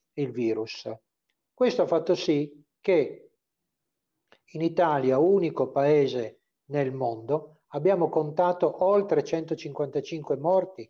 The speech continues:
fra i colleghi, veri e propri caduti nel corso della pandemia,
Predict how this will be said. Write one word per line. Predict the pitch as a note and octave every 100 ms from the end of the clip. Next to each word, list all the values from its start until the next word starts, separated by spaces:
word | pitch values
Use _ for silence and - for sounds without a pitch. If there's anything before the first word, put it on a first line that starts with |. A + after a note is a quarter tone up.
| _ _ _ _
fra | C#3
i | C3+
colleghi, | C3 C3 A#2+ A#2+ G#2+ G#2+ - _ _ _ _
veri | D3+ D#3
e | D3
propri | D#3+ D#3 C#3
caduti | - C#3 C#3 F#3 G3 C3 A2+ - _ _ _ _
nel | C#3+ C#3 C#3+ -
corso | D3+ D3+ - C#3+
della | C3 C3+
pandemia, | C3 B2+ C3 A#2+ G#2+ G2